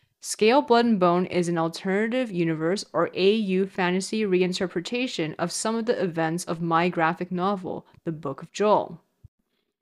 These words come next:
Joel is the A U version of my character Joel Farber from my graphic novel, The Book of Joel. Self-denying, authoritative, and solemn, Joel struggles with many of the same self-inflicted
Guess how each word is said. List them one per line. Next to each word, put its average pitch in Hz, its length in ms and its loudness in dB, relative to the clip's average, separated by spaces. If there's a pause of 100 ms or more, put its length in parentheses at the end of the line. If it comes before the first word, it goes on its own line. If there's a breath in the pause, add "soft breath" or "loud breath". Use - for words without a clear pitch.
(340)
Joel 254 420 2
is 196 160 4
the 202 220 2
A 240 200 4
U 240 240 0
version 180 480 0
of 165 100 -4
my 165 260 0
character 185 460 -2
Joel 156 340 -2
Farber 165 640 0
from 170 300 -2
my 151 140 -2
graphic 151 420 -4
novel, 156 400 -4
The 165 160 -6
Book 147 240 -8
of 156 100 -14
Joel. 139 440 -4 (1080)
Self-denying, 202 1000 2
authoritative, 190 840 0
and 190 140 0
solemn, 180 680 0 (300 soft breath)
Joel 294 420 2
struggles 208 680 2
with 170 140 0
many 175 300 2
of 208 80 0
the 202 80 0
same 190 340 0
self-inflicted 185 880 0